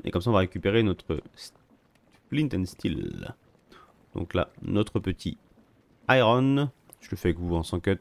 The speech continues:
comme ça au moins. C'est plus sympa. Tac, tac. Nous avons le flint and steel. Le truc d'opsie, on va pas le mettre ici, on va le mettre à l'étage. Et il pleut ! Non !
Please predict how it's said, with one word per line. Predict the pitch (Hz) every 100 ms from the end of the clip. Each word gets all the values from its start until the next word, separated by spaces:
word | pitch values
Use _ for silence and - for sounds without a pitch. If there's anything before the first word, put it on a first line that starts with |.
| -
comme | 87
ça | 85
au | 85
moins. | 92 - _ _ _ - - _ _ - - _ _ _ _ _ -
C'est | - 160
plus | 147 135
sympa. | - 95 104 139 - _ _ -
Tac, | 123 - - - _ - _ _ _
tac. | 135 143 - - - -
Nous | - 160
avons | 147 98 57
le | 147
flint | 175 151 110
and |
steel. | 104 135 139 147 _ - - _ _ -
Le | 117 139
truc | - 151
d'opsie, | 147 135 - 143 139
on | 120
va | 107
pas | 123
le | 135
mettre | 131
ici, | 113 - 123 127
on | 107
va | 95
le |
mettre | 90 82 - - _ _ _ _ _ _ _ _ _
à | 202
l'étage. | 170 120 85 87 98 123 - - - - - - - - - - - - - - -
Et | 254
il | 208
pleut ! | - 247 247 240 196 143 113 - -
Non ! | 156 208 233 220 190 147 101